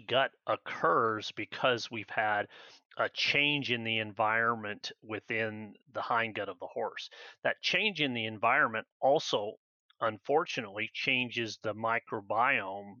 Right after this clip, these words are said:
that's in that digestive system. In other words, is as P H changes or as the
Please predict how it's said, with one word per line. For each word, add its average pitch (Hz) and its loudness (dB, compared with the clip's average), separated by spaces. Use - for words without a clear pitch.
that's 107 -8
in 202 2
that 107 -2
digestive 98 -6
system. - -10
In 120 -2
other 127 2
words, 117 -2
is 107 -4
as 113 0
P 143 0
H 131 -2
changes 110 -2
or 104 -4
as 107 -8
the 107 -8